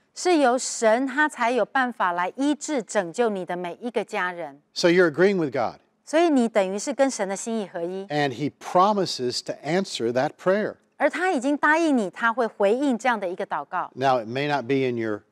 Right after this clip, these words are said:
Speaker 2: timing.
Speaker 1: 可能不是按着你的时间表来做。
Speaker 2: It may not be in the way that you're envisioning it.
Speaker 1: 或者是按照你想要的方式来做。
Speaker 2: But confess what God wants.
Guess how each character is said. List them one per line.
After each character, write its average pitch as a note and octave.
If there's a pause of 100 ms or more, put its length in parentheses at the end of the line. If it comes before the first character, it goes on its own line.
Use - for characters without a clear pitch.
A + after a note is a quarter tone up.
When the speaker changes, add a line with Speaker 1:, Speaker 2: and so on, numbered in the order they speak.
(160)
Speaker 2:
timing. A#2 (500)
Speaker 1:
可 C4
能 F4+
不 C#4
是 D4+
按 C4+
着 A#3+
你 F#3
的 F#3+
时 G3+
间 B3+
表 G3+
来 D#3
做。 F3
Speaker 2:
It G#2+
may B2
not A#2+
be A#2+
in A2+
the A2
way B2
that A2+
you're A#2+
envisioning B2+
it. A#3+ (300)
Speaker 1:
或 D#4
者 B3+
是 C4
按 D#4+
照 D4+
你 A#3+
想 F#3+
要 B3+
的 G#3+
方 A3
式 G#3+
来 E3
做。 F3 (200)
Speaker 2:
But -
confess F#3
what C#3+
God D3+
wants. G#2+